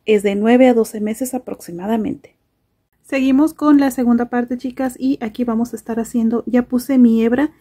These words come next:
Recuerden que estuvimos haciendo pues cuatro vueltas, pues vamos a estar haciendo aquí, eh, vamos a hacer uno, dos, tres cadenas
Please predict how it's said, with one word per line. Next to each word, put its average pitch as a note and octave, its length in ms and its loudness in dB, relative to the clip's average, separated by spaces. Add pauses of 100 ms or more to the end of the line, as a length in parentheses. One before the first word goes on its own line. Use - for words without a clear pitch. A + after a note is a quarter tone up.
(300)
Recuerden A#3+ 420 0
que D4 60 -4
estuvimos A#3+ 380 0
haciendo B3 400 0
pues A3 160 -10
cuatro A3 380 -4
vueltas, A#3+ 400 0
pues G#3+ 260 -6
vamos G#3 260 -8
a A#3 40 -10
estar G#3+ 240 -8
haciendo G#3+ 560 -2
aquí, C#4 420 -6 (720)
eh, G#3 320 -4
vamos G3+ 460 -4
a A#3 40 -8
hacer B3 500 -2
uno, A3+ 480 0 (300)
dos, A3+ 560 -4 (520)
tres G#3 320 -4
cadenas F3 640 -6